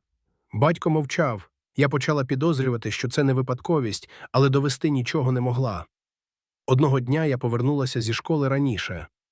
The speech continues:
Двері моєї кімнати були відчинені, і я побачила, як Віра стояла біля моєї шафи, розбираючи мої речі, складаючи їх у картонні коробки. На підлозі лежала мамина скринька, дерев'яна, з вирізаним маком,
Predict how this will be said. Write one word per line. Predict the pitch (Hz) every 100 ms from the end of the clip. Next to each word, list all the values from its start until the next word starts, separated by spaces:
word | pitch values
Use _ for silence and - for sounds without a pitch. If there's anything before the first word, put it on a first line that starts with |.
| _ _ _ -
Двері | 117 147 147
моєї | 131 135 131 123
кімнати | 123 143 139 131
були | 135 131
відчинені, | 123 - 175 151 120 101 101
і | 123
я | 131
побачила, | 131 127 143 - 127
як | 117 113
Віра | 123 156 131
стояла | - 127 139 139
біля | 120 123 120
моєї | 123 117 101
шафи, | - 147 127 113 95 _ _
розбираючи | 127 127 123 143 139 127 131
мої | 131 131
речі, | 139 127 - 101 - - -
складаючи | - 123 131 143 131 127
їх | 127 -
у |
картонні | 127 123 127 139 131
коробки. | 123 135 113 - - 73 - _ _ _ _ _ _ -
На | 131
підлозі | 135 143 156 135
лежала | 127 117 143 123
мамина | 131 135 135
скринька, | 131 - 160 113 - 78 _ _ -
дерев'яна, | 131 131 123 147 123 87 82 -
з | 107
вирізаним | 127 147 127 123 113
маком, | 107 139 143 127 110